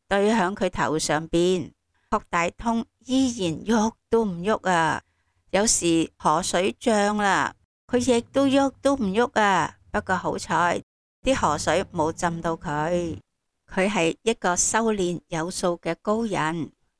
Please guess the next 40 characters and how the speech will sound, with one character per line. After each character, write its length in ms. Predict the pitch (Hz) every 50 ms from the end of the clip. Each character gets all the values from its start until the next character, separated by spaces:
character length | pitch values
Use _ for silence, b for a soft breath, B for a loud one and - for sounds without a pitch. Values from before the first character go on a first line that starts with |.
| _ _
郭 160 | - 240 220 220 _
大 220 | - 196 180 180
通 340 | 180 - 233 233 220 233 - -
當 240 | - 254 277 277 262
年 260 | 220 180 165 139 101 - _
拜 260 | - 190 190 190 - - _
全 320 | - - - 160 160 156
真 300 | 151 - - 220 233 233
教 320 | 226 - 202 180 170 156 175 -
祖 180 | - 165 170 180
師 380 | 185 - - 208 208 214 202 - _ _
黃 300 | 165 165 156 160 165 165
仲 280 | - - 175 175 175 170
陽 300 | 165 151 143 143 143 - _ _ _
為 160 | 160 156 147
師 340 | 143 - - - 233 240 247
傅， 400 | 240 - - 156 160 165 180 - - _ _ _ _ _ _ _ -
響 160 | 196 220 254
佢 180 | - - - - _
門 260 | 180 175 165 156 165
下 280 | 175 190 175 170 170
修 360 | - - - - 214 220 220 214
道。 420 | - - 160 156 160 165 120 - - _ _ _ _ _
後 260 | _ - - 214 214 208
來 280 | 202 185 175 170 151 - _ _
黃 240 | _ 185 180 175 196 -
仲 280 | - 214 214 208 202
陽 260 | 190 175 156 156 156 - - _
羽 200 | - 165 165 185
化 300 | 202 - - 190 190 190
登 300 | - - 233 226 233 233
仙 340 | - - - 220 226 226 220
之 220 | - - 233 247
後， 320 | 226 208 165 156 165 - - _ _ _ _ _ _ _ _ _
佢 460 | _ - - 185 180 185 202 233 233 - _ _ _
同 160 | - - 175
埋 260 | 170 175 180 175 156 - _
全 260 | - - 175 160 170
真 280 | - - 247 254 254 247
教 400 | - - 214 202 196 185 -